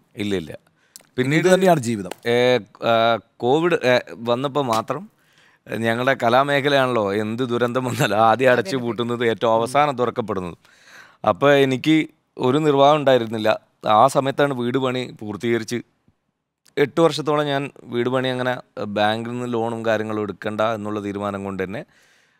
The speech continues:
Speaker 1: പതുക്കെ ബാധ്യതകളില്ലാതെ, ഏ, കിട്ടുന്ന പൈസക്ക്, ഏ, സ്വരൂപിച്ച് അങ്ങനെ വീട് എടുത്താണ്. എടുക്കുമ്പം എൻ്റെ സ്വപ്നത്തിലെ ഒരു ചെറിയ അത്യാവശ്യം നല്ല വീട് എടുക്കാമെന്ന് വിചാരിച്ചിട്ട് അങ്ങനെ പൂർത്തീകരിക്കാൻ നേരം വൈകി. അപ്പോൾ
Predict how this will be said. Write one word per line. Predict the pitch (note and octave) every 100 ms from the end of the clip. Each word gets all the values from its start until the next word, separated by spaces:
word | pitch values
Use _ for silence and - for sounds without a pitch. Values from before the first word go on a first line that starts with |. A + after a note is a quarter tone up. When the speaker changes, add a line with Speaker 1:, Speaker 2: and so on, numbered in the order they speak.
| _ A2+
Speaker 1:
പതുക്കെ | B2 B2 D3+ C3+
ബാധ്യതകളില്ലാതെ, | A2+ A#2 C3 C3+ B2+ B2+ A#2+ A#2 A#2
ഏ, | A#2 - - G2+ G2 A#2+
കിട്ടുന്ന | F#2+ C#3+
പൈസക്ക്, | B2+ A#2 A#2 A2+
ഏ, | - A#2+ A#2+ G2 F#2+ F#2 -
സ്വരൂപിച്ച് | G#2 G2+ G2+ F#2+ G2
അങ്ങനെ | F#2+ G2 F#2+
വീട് | F#2+ F#2 G2
എടുത്താണ്. | F#2 E2 F2+ D2+ _ _ _ _ _ -
എടുക്കുമ്പം | G#2+ F#2 C3+ C#3+ - _ _ -
എൻ്റെ | G#2+ A2 B2+ D3+ - _ - - -
സ്വപ്നത്തിലെ | - C#3+ D3 D3+ D3+ D3
ഒരു | D3 C#3+
ചെറിയ | C3 C3+ C3+
അത്യാവശ്യം | - C3 B2 B2+
നല്ല | A#2+ A#2+
വീട് | A#2 A#2+
എടുക്കാമെന്ന് | A#2 A#2 A2+ A2+
വിചാരിച്ചിട്ട് | A2 F#2+ G#2 G2+
അങ്ങനെ | G#2 G2+ G2 _ _ _ _ -
പൂർത്തീകരിക്കാൻ | A2 G#2 B2+ A2 A#2+
നേരം | A2+ G#2+ A2
വൈകി. | G2+ G#2 C#3+ -
അപ്പോൾ | G#2 C3